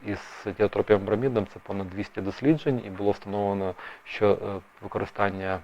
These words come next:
даного препарату пацієнтів з Х О З Л знижує виразність задишки на тридцять чотири відсотки,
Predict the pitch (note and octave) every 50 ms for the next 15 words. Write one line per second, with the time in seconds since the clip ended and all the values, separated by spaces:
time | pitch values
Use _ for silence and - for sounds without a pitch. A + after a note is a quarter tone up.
0 | - - G2 G2+ G2 F#2+ F#2+ F#2+ G2 - - G2 - - G2 F#2+ F#2 - - -
1 | - - - - G2+ F#2 F#2 F#2 - - G#2+ G2+ F#2+ A#2+ C3 C3+ A2 F2+ G2+ A2+
2 | A2 F#2 G#2 G#2 G2 G2 F#2 F#2 G2 G2+ G2 G2 F#2 F2+ G#2+ G#2 F#2 G#2 G2 G2
3 | G#2 - - - G2 F#2+ F#2 - F#2 G2+ - - - - - - D#3+ D#3 D3 C3
4 | B2+ A2+ - - A#2+ A2+ G#2+ - - G#2+ G2